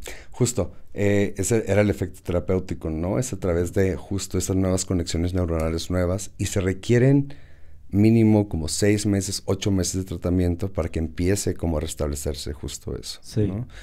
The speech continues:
Speaker 1: Eh, y esa es la teoría actual más dominante vinculada a,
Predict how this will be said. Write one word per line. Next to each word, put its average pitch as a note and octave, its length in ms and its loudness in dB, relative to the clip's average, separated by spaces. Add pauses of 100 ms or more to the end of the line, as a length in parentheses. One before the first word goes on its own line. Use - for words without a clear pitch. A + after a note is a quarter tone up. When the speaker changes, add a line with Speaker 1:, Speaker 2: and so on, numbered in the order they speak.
(320)
Speaker 1:
Eh, F2 260 0
y F2+ 80 -2
esa F#2+ 140 0
es F#2+ 60 0
la E2+ 60 -4
teoría E2 220 2
actual F2 440 0
más E2+ 280 0
dominante D#2+ 560 -2
vinculada D2+ 640 -2
a, D2 420 -4